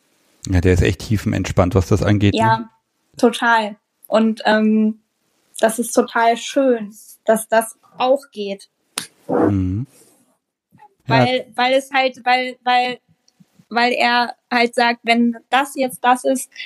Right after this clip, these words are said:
Speaker 2: was dich momentan glücklich macht, dann geh dem bitte nach.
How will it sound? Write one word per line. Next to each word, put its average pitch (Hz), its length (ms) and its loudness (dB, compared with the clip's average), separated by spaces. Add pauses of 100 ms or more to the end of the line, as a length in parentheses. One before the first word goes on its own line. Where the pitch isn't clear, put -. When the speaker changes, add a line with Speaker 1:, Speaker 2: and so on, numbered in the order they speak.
(100)
Speaker 2:
was 240 200 0
dich 254 200 -2
momentan 240 720 0
glücklich 269 420 0
macht, 262 340 0
dann 233 420 2
geh 247 240 2
dem 240 220 2
bitte 233 280 -4
nach. 208 280 0